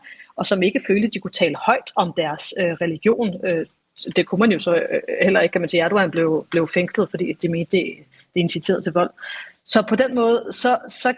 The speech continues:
så gav han igen en stemme og plads til noget pluralisme, som der faktisk ikke var. Fordi den her pendulbevægelse,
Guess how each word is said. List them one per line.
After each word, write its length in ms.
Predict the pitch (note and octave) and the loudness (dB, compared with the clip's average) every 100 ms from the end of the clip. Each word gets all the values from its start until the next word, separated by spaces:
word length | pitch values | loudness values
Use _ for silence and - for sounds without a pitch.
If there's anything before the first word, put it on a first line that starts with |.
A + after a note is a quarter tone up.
| - | -6
så 180 | - C4 | -6 -4
gav 240 | - G#3+ G#3 | -2 -2 -2
han 160 | G#3 | -4
igen 400 | G3 G#3+ C4 B3+ - A3+ - - | -2 0 0 -2 -6 -8 -6 -4
en 140 | G3 | -4
stemme 500 | - - G#3 B3+ D#4 - - | -4 -2 0 2 0 -4 -6
og 120 | G3 | -6
plads 200 | - A#3 | -4 -6
til 140 | - C#4+ | -4 -2
noget 140 | A3 | -2
pluralisme, 600 | - F#3+ F#3 G3 - D4 | -4 -6 -2 -2 -4 -4
som 160 | - F#3+ | -4 -4
der 60 | E3 | -4
faktisk 320 | A3 - F3+ - | -4 -6 -8 -4
ikke 240 | D#4 F4+ | -4 -2
var. 220 | E3 D#3 - | -2 -2 -4
Fordi 220 | F#3+ F#3+ | -4 -2
den 160 | A3+ A3 | -2 0
her 100 | A#3 - - | -2 -2 -10
pendulbevægelse, 920 | G3 F#3 C4 C4 A#3+ F3+ F3+ - G3 | -8 -4 -4 -6 -4 -2 -2 -4 -6